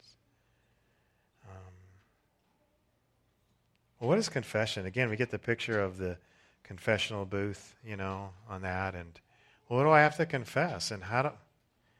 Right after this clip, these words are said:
how do I manage that? I mean, what, do I, what am I supposed to do on, on this one? And, um, Tony Reinke was talking about that. I read an article by him,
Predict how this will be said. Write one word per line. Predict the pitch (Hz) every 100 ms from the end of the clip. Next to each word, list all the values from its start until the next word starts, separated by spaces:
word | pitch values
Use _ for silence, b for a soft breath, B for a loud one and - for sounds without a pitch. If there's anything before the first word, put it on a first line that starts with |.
| _ _ _
how | -
do | 196
I |
manage | 233 170 247 247
that? | 127 202 233 95 107
I |
mean, | 117 135 147
what, |
do | 202
I, | 220 208 202
what | 185
am | 214
I |
supposed | - 202 -
to |
do | 180 208 220
on, | 147
on | 117 107
this | 101 -
one? | 110 95 87
And, | 82 80 b b b b b b b b 113
um, | 110 101 92 -
Tony | 131 113
Reinke | 107 113 110 104 95 98
was | 90
talking | - 101 - 95
about | 92 90 87
that. | 98 92
I |
read | 92 90
an | 90
article | 92 95 92
by | 92
him, | 87 90 85